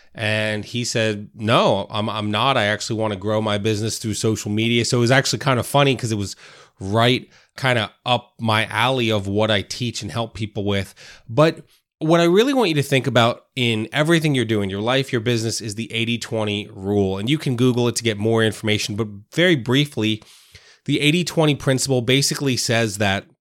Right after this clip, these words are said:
eighty percent of the income comes from twenty percent, the twenty percent of the energy you're putting in. So I wanna encourage you in your real estate business, you need to make sure that that effort and energy is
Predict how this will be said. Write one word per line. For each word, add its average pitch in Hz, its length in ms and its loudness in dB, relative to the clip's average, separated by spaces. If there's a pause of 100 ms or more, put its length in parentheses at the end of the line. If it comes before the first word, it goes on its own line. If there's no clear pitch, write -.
(100)
eighty 156 240 4
percent 143 420 0
of 113 140 -2
the 101 180 -8
income 123 680 0 (340)
comes 139 460 0
from 123 200 -4
twenty 135 440 0
percent, 117 680 -2
the 110 100 -4
twenty 127 400 0
percent 117 520 -4
of 107 180 -10
the 107 160 -6
energy 107 320 -4
you're 101 160 -2
putting 101 320 -4
in. 92 260 -10
So 104 160 -4
I 135 60 4
wanna 160 220 4
encourage 127 520 0
you 101 240 0 (360)
in 143 160 2
your 147 100 2
real 131 160 2
estate 120 320 -2
business, 113 380 -2
you 131 120 -4
need 156 280 0
to 139 40 0
make 120 240 -2
sure 127 360 0
that 104 200 -4
that 120 280 0
effort 127 340 -4
and 104 220 -4
energy 98 640 -2 (400)
is 127 400 2